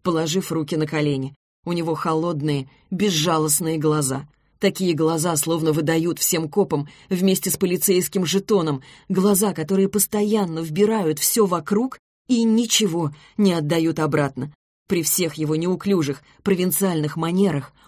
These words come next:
он — акула. В дверь стучат, и Тёрнер поднимается, чтобы взять два картонных стаканчика с кофе. Один он протягивает мне,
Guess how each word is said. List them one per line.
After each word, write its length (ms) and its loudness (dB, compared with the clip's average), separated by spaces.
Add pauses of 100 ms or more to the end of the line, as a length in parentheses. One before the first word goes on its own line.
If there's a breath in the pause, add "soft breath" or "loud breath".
(220 soft breath)
он — 380 0 (140)
акула. 600 -2 (580)
В 120 -6
дверь 240 0
стучат, 560 -4 (420)
и 140 0
Тёрнер 460 0
поднимается, 800 0 (200 loud breath)
чтобы 260 -2
взять 320 0
два 220 0
картонных 580 -4
стаканчика 640 -4
с 100 -4
кофе. 320 -6 (460 loud breath)
Один 320 2
он 100 -2
протягивает 600 0
мне, 280 2